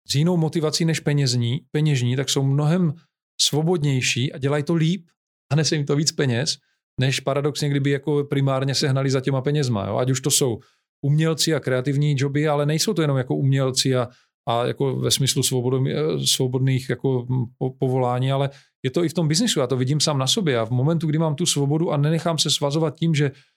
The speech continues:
ta firma musí tohle udělat, aby neprodělala nebo vydělala, nebo já nevím co, a děláme to prostě s tou dlouhodobou perspektivou, tak ono to najednou ekonomicky vlastně funguje mnohem zdravěji. Ale je to začarovaný kruh, který musíte rozetnout nějakou jako odvahou, říct si,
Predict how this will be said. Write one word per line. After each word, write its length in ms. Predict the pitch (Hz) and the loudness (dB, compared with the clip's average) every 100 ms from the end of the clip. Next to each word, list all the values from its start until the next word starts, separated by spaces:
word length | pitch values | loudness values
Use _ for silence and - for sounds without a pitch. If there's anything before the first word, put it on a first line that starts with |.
| _ _ _ | _ _ _
ta 60 | 120 | -6
firma 400 | - - 156 147 | -4 -2 0 2
musí 580 | 139 147 - 165 156 127 - | 2 2 2 2 0 -2 -4
tohle 280 | 165 156 | -2 0
udělat, 360 | 175 151 151 156 | 0 0 0 0
aby 560 | 156 151 147 143 139 131 | 0 0 0 0 0 -2
neprodělala 800 | 127 131 123 147 160 147 151 147 | -2 -2 0 0 0 0 0 0
nebo 180 | 147 143 | 0 0
vydělala, 440 | 131 139 151 147 143 | 0 0 0 0 0
nebo 180 | 139 | 0
já 100 | 135 | 0
nevím 200 | 135 156 | 0 0
co, 180 | 147 147 - _ _ _ - | 0 -4 -6 _ _ _ -8
a 40 | |
děláme 340 | 117 143 160 165 | -2 0 0 0
to 200 | 175 156 _ _ - | -2 -4 _ _ -2
prostě 260 | 139 - | -2 0
s 80 | 160 | 0
tou 220 | 170 156 | -2 -2
dlouhodobou 440 | 143 151 160 165 160 | -2 0 0 -2 -2
perspektivou, 540 | 160 131 151 151 175 | -2 -2 -4 -2 -2
tak 180 | 170 160 | -2 0
ono 140 | 156 | 0
to 100 | 156 | 0
najednou 520 | 151 151 160 160 175 170 | 0 0 0 0 -2 -2
ekonomicky 560 | - 180 170 160 - | -2 0 0 0 -2
vlastně 320 | 165 151 - 175 | -2 -2 0 -2
funguje 340 | 175 160 165 | 0 0 2
mnohem 280 | 165 165 180 | 2 2 2
zdravěji. 520 | 160 160 214 180 98 - _ _ _ _ | 0 0 -2 -4 -6 -12 _ _ _ _
Ale 440 | 127 151 151 175 196 _ _ _ | -2 0 0 0 -4 _ _ _
je 80 | 135 | -2
to 100 | 160 | 0
začarovaný 580 | 151 151 185 190 190 185 | 0 0 0 0 0 -2
kruh, 360 | 143 151 214 - | -2 -2 -4 -4
který 240 | 165 160 | -2 2
musíte 380 | 156 165 208 185 | 2 2 0 0
rozetnout 480 | 160 160 165 175 156 | 0 0 0 -2 0
nějakou 380 | 156 151 170 | 0 0 0
jako 200 | 165 165 | -2 0
odvahou, 500 | 190 139 156 147 170 | -2 0 0 0 0
říct 240 | 156 160 - | -2 -2 0
si, 280 | 160 160 | 0 0